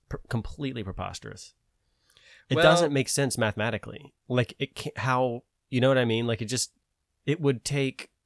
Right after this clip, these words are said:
Speaker 1: I mean, I guess that's why they're like, "Well, it just takes gazillions of years." It's like, yeah, okay, give me infinity and I can produce anything. That's the theory. It's just like Russell Brand said,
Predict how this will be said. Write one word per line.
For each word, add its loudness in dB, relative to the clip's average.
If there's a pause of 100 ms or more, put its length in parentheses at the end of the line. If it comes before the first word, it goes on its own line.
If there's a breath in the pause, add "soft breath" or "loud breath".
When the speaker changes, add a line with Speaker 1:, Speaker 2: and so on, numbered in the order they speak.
(160)
Speaker 1:
I 0
mean, 4
I 2
guess 0
that's -4
why 0
they're -2
like, -8 (1120)
"Well, -4
it -8
just -8
takes -6
gazillions -4
of -8
years." -6
It's -8
like, -8
yeah, -2
okay, -8
give 0
me -2
infinity -2
and -6
I -2
can -6
produce -4 (140)
anything. -4
That's -2
the -6
theory. -12 (680 soft breath)
It's -2
just 2
like 0
Russell 0
Brand -2
said, -6